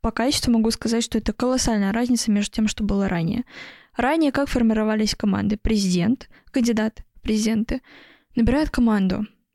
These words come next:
И все, с кем я общалась из этих кандидатов, абсолютно все говорят о том, что в команде у меня в первую очередь медийные люди, а потом уже рабочие. Такой человек проиграл, кстати говоря. <laughs> Да и тот, который выиграл, не сказать, что по работе особо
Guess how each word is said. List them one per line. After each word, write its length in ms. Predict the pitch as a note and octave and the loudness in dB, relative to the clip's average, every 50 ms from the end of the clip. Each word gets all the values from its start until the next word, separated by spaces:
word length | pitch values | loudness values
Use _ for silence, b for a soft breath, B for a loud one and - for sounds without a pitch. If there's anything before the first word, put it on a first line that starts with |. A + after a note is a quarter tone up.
| _ _ _ _ | _ _ _ _
И 60 | A#3 | -4
все, 360 | A3+ - - - C4 B3 A3 | -2 -2 0 0 0 0 0
с 100 | G#3+ - | -2 -2
кем 140 | - A3+ G#3 | -2 0 0
я 140 | G#3 G#3+ G#3+ | 2 0 0
общалась 500 | A3 - - A#3+ A#3 G#3+ G3+ G#3+ - - | -2 -2 -2 0 0 0 0 -2 -2 -2
из 100 | G#3+ G#3+ | -2 -2
этих 260 | A3+ A3 - A3 - | -2 -2 -2 -4 -4
кандидатов, 560 | - A3 G#3+ G#3 A3 A3 C4 C#4 - B3 - | 0 0 0 2 2 0 -2 -2 -2 -2 -4
абсолютно 500 | A#3 - - - C4+ B3 C4 B3 - G#3+ G#3 | -4 -2 0 0 0 0 0 0 0 0 -2
все 200 | - - C4+ C4+ | 0 0 0 0
говорят 360 | A#3 A3+ A3+ A3+ A3+ A3 - | 2 2 2 0 0 -2 -4
о 60 | G#3+ | -2
том, 160 | - B3 D#4 | -2 -2 -2
что 160 | E4 - - A3+ | -2 -2 -4 -6
в 60 | - | -4
команде 380 | - A3 G#3+ B3+ D#4+ D#4+ C#4 A#3+ | 0 0 2 2 2 2 2 2
у 40 | G#3+ | 2
меня 240 | G#3 G3+ G3 G3 | 2 2 2 0
в 40 | G3 | 0
первую 320 | - A#3+ A3+ G#3+ - G3+ G3 | 0 -2 -2 -2 -2 -2 -2
очередь 320 | G3 - G#3+ G3 G3 - | -2 -2 -4 -4 -2 0
медийные 420 | A3 A3 G#3 G#3 G3+ F#3+ F#3+ F#3 F#3+ | 2 2 4 4 4 4 2 2 2
люди, 240 | A3+ A#3+ B3+ - E4+ | 0 0 0 0 -2
а 200 | F4 G4 B3+ - | -2 -2 -2 -2
потом 260 | - G3+ - A3+ B3+ | 0 0 2 2 2
уже 160 | C4+ B3+ A#3+ | 2 2 0
рабочие. 540 | A3 G3+ F#3 - A3 G#3 - - - B3+ C4+ B B B B B B B B B B B B B B _ _ | 0 0 -2 -2 -4 -4 -4 -4 -4 -6 -6 B B B B B B B B B B B B B B _ _
Такой 180 | - - G#3+ | -4 -4 -2
человек 240 | G3+ - G#3 G3+ - | -2 0 -2 -2 -2
проиграл, 340 | - - G#3+ A3+ C#4 D4 D4+ | -2 -2 0 0 0 0 -2
кстати 320 | - - - A#3 A3+ - | -2 -2 -4 -4 -4 -2
говоря. 360 | A#3 A#3+ A3 G#3 G#3 G#3+ G#3+ G#3+ B B B B B B B B B B B B _ _ _ _ _ _ _ _ _ _ _ - | -4 -2 0 0 0 0 0 0 B B B B B B B B B B B B _ _ _ _ _ _ _ _ _ _ _ -12
<laughs> 320 | A4+ - _ - F4 - - _ _ - _ _ _ _ _ B A4 A4+ G#4+ G4+ G4 F#4+ F#4 B B B B _ | -12 -12 _ -10 -10 -10 -10 _ _ -20 _ _ _ _ _ B -8 -6 -6 -4 -6 -6 -8 B B B B _
Да 120 | B3 C4 | -2 -2
и 60 | C#4+ C4 | 0 0
тот, 180 | - D#4 D#4 | 0 -2 -2
который 320 | - C#4+ - - B3+ C4 B3+ | -2 -2 0 0 0 2 2
выиграл, 340 | B3 B3+ A#3+ A#3 A3+ A#3 A3 | 2 2 2 2 2 2 4
не 140 | A3 A#3 A#3+ | 4 2 2
сказать, 400 | - - B3 A#3 A#3+ A#3 A#3 - | 0 0 0 0 2 0 0 -2
что 340 | - - - A3 G#3+ G3+ G3 | -4 -4 -2 0 0 0 0
по 140 | - G#3+ A3 | -2 -2 0
работе 420 | A3 G#3+ G#3+ A3 A3 G#3+ - G3+ | 0 0 2 0 0 0 0 -2
особо 720 | G#3 G#3 - A3+ A3 G3+ G#3 G3+ G3 F#3+ F#3 - G#3 G3+ | -2 0 0 0 0 0 0 0 0 0 -2 -2 -4 -6